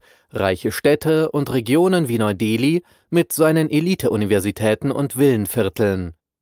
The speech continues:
Auf der anderen Seite ist Indien auch das Land, in dem weltweit die meisten Kinder dem Unterricht fernbleiben. Rund zwanzig Prozent besuchen keine Schule, also jedes fünfte Kind. Bei den Mädchen unter ihnen ist der Anteil sogar noch höher.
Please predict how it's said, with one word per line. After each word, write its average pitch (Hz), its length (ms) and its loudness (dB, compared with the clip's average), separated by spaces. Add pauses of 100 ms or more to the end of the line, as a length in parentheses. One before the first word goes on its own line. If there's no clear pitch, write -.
(320)
Auf 156 180 0
der 160 160 2
anderen 135 340 0
Seite 123 360 0
ist 160 340 -2
Indien 165 500 0
auch 175 240 0
das - 260 -4
Land, 113 380 -2
in 139 200 -4
dem 135 260 0
weltweit 156 420 0
die 123 80 -2
meisten 156 460 -4
Kinder 113 360 0
dem 120 160 0
Unterricht 104 520 -4
fernbleiben. 104 840 0 (640)
Rund 170 440 0
zwanzig 190 420 -2
Prozent 135 480 -2
besuchen 110 400 -2
keine 139 320 -2
Schule, 113 460 0 (340)
also 104 400 2
jedes 95 440 -2
fünfte 120 400 -2
Kind. 123 440 -2 (480)
Bei 156 140 2
den 147 180 2
Mädchen 170 400 -2
unter 110 240 -2
ihnen 127 380 -2
ist - 180 -4
der 147 100 2
Anteil 147 320 0
sogar 151 280 0
noch 185 260 -2
höher. 92 480 0